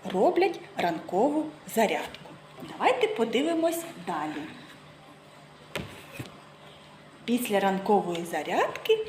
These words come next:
дітлахи снідають і обідають. Вони куштують різноманітні страви.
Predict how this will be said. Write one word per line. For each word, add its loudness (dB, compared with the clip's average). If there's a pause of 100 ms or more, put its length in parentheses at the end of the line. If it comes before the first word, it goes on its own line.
(180)
дітлахи 0 (200)
снідають 4 (120)
і 0 (300)
обідають. 6 (280)
Вони 4 (200)
куштують 4 (160)
різноманітні 0 (260)
страви. 2